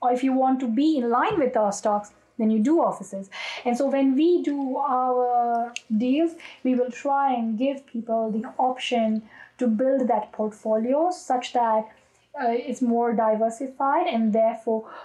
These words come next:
lower risk, or as the, I'm sure that people from the finance world, the risk-adjusted return is a little more stable. So yes, high returns, low returns, but when you adjust for the risk alongside, it is a better portfolio overall.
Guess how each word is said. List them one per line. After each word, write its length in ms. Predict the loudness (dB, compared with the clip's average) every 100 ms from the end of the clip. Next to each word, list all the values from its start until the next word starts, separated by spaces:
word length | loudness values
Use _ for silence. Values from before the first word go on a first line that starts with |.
| -6
lower 600 | -2 0 2 2 2 2
risk, 500 | 0 -2 -2 -6 -18 -20 -20 _ _ _ -2
or 260 | 2 4 2
as 580 | 2 0 -2 -6 -14 -20 _ _ -2
the, 80 |
I'm 240 | 0 0 0
sure 180 | 0 0
that 140 | 0
people 180 | -2 -4
from 240 | -2 -4 -4
the 80 | -4
finance 340 | 0 0 0
world, 260 | 0 0 -2 -8 -16 -6
the 360 | 0 2 2 -2 -6
risk-adjusted 1040 | -2 0 -2 -4 -2 0 -2 -2 -2 -2
return 500 | -2 -6 -2 0 0
is 180 | -2 -2
a 60 | 0
little 260 | 0 0
more 220 | 0 -2 -4
stable. 540 | -6 -8 -8 -10 -12 -14 -20 -20 -6
So 100 | -2
yes, 280 | 0 -2 -6
high 300 | -4 -2 0
returns, 380 | 0 0 0
low 140 | 2 0
returns, 420 | 0 -2 -2 -2
but 120 | -2
when 100 | 0
you 100 | 0
adjust 400 | 0 0 -2 -4
for 100 | -6 -4
the 100 | -2
risk 300 | -4 -4 -2
alongside, 640 | 0 0 -2 0 0 0 -4
it 140 | -2 0
is 120 | 0
a 80 | 0
better 460 | 0 -2 0 -4
portfolio 840 | -4 -8 -8 -4 -2 0 0 0 -6 -20 -4
overall. 560 | 0 2 2 2 0